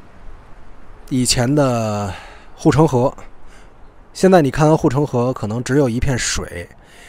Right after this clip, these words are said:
那以前的护城河里面，其实和今天的北海公园是一样的，啊，种满了荷花。北海的，北海大桥，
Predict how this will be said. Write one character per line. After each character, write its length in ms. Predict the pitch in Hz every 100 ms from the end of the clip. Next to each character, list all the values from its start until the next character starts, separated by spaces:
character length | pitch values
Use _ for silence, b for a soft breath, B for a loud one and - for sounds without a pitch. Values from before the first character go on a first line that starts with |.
| B B B
那 100 | 147
以 200 | 135 117
前 180 | - 135
的 100 | 156
护 160 | -
城 200 | 131 151
河 240 | 139 113 120
里 100 | 123
面， 260 | 87 78 76 b b b b b b
其 160 | - 147
实 120 | 151
和 160 | - 131
今 160 | 143
天 140 | 135 139
的 100 | 117
北 260 | - 113
海 180 | 127 98
公 180 | - 113
园 160 | 101 101
是 160 | -
一 180 | 98 92
样 220 | 110 90 -
的， 100 | - - B B B B B B B 98
啊， 80 | -
种 220 | - 156
满 180 | 120 87
了 80 | 95
荷 240 | - 110
花。 300 | 120 127 113 - B B B B B B B - - - -
北 260 | 147 170
海 280 | 190 123 85
的， 500 | 90 104 104 104 101 - b b b b b -
北 100 | 156 170
海 120 | 131
大 140 | 123
桥， 340 | 110 104 98